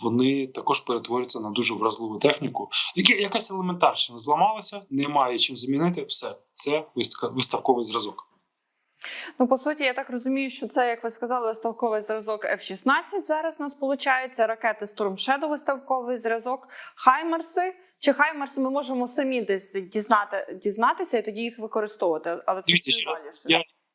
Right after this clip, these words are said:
Speaker 1: я не можу вам детальніше дати, бо, ще раз, там, там настільки це, е,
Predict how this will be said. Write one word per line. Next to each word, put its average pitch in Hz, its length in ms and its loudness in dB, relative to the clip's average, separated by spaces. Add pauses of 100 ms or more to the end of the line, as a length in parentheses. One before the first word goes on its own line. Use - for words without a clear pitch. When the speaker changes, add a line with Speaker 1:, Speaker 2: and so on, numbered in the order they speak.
Speaker 1:
я 165 320 4
не 165 100 -4
можу 160 220 -2
вам 143 80 -6
детальніше 135 720 0
дати, 170 240 4
бо, 120 300 -6
ще 117 160 0
раз, - 140 -4
там, 117 300 -6
там 139 260 4
настільки 131 340 0
це, 131 140 0
е, 117 40 -6